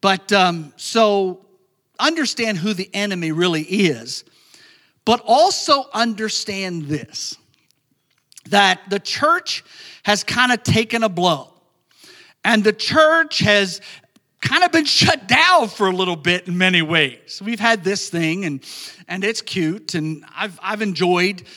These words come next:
doing this, although I'd rather have people and look into their faces. Um, but the church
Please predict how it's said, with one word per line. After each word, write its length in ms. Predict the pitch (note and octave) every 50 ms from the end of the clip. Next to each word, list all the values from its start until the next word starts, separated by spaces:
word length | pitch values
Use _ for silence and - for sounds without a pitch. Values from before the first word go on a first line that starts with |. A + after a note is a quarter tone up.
| - _ -
doing 380 | C#3+ D#3+ G3+ G3 F3+ F3+ E3+ D#3
this, 360 | C3+ D3 C#3+ D#3+ F3+ - -
although 280 | F#3+ E3+ D#3+ D#3 E3+ F3
I'd 200 | F3+ F3+ E3+ D#3+
rather 260 | F3+ F#3 F#3+ F#3 E3+
have 240 | D#3+ F3+ E3 D#3 _
people 400 | - G3 G3 - - F3+ E3+ D#3
and 100 | D3+ D3+
look 160 | F3+ E3+ -
into 160 | D#3+ D3+ D3
their 140 | C#3+ C#3 C3
faces. 500 | - - B3+ B3 F#3+ - F#3+ G3 - - _ - - - - - - - _ _ -
Um, 600 | F#3 G#3+ G3 E3+ E3+ E3 D#3+ D#3+ D#3+ D#3+ D#3 C#3 _ _ _ _ _ _ _ _ _ _ _ _ _ _ _ - - - -
but 360 | - G3+ F#3+ E3+ - - - - _ _ - - - - - _ _ _ _ _ _ _ _ _ _ _ _ _ _ _ _ -
the 120 | G#3 A#3
church 720 | - - - D4+ D#4 E4 E4 - - - - - - -